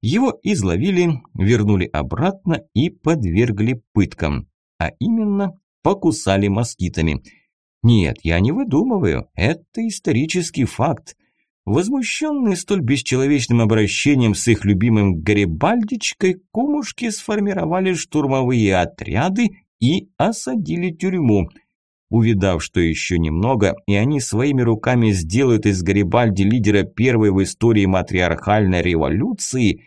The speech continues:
власти спешно его отпустили,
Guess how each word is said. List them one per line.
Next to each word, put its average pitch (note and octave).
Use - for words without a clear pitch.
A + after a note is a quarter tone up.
власти B2
спешно G#3+
его A#3
отпустили, F3+